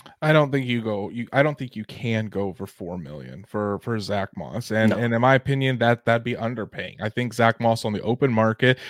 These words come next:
Speaker 1: especially considering this, this draft class that's coming up where you don't really have a top tier running back in this draft,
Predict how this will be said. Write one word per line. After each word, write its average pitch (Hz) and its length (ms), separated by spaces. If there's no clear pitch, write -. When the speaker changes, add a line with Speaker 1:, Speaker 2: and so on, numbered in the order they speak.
Speaker 1:
especially 165 320
considering 113 720
this, 110 240
this 110 240
draft 104 340
class 123 340
that's 123 160
coming 131 340
up 139 200
where 113 140
you 110 140
don't 117 260
really 117 240
have 117 320
a 107 80
top - 480
tier 107 420
running 110 320
back 156 360
in 147 160
this 160 200
draft, 160 420